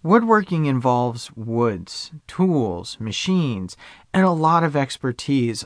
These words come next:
on a particular finishing touches. You need to have a knowledge foundation in order to feel accomplished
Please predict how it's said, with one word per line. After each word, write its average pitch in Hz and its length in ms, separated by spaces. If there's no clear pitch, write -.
on 123 160
a 113 40
particular 190 680
finishing 139 580
touches. 113 600
You 190 160
need 247 280
to 233 100
have 185 260
a 156 60
knowledge 135 580
foundation 101 840
in 127 120
order 180 280
to 160 100
feel 143 480
accomplished 123 1040